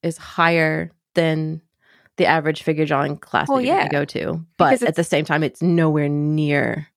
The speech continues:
Speaker 1: paying for the energy we put in.
Speaker 2: Right.
Speaker 1: Ex-, if you, if you just look at it for dollar for dollar.
Speaker 2: For money, yeah, no.
Speaker 1: But there's obviously, like, other types of payback that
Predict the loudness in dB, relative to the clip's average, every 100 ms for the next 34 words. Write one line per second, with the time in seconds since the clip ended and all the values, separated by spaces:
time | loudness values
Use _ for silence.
0 | -12 -4 -2 -2 -4 -6 -4 -4 -6 -6
1 | -4 -2 -2 -2 -4 -4 -4 -2 -2 -4
2 | -10 -16 -20 -20 -6 0 0 0 -4 -2
3 | 0 2 0 2 -2 0 -2 0 -2 0
4 | 0 2 0 -2 0 0 -2 -2 -2 -4
5 | -6 -6 -4 0 -2 -2 -2 -2 -2 -8
6 | -16 -16 -18 _ -2 2 0 0 -2 -2
7 | 0 -2 -2 0 -2 -2 0 0 -2 0
8 | -2 0 -2 -2 -4 -14 _ _ _ -12
9 | -2 2 2 0 -4 -6 -4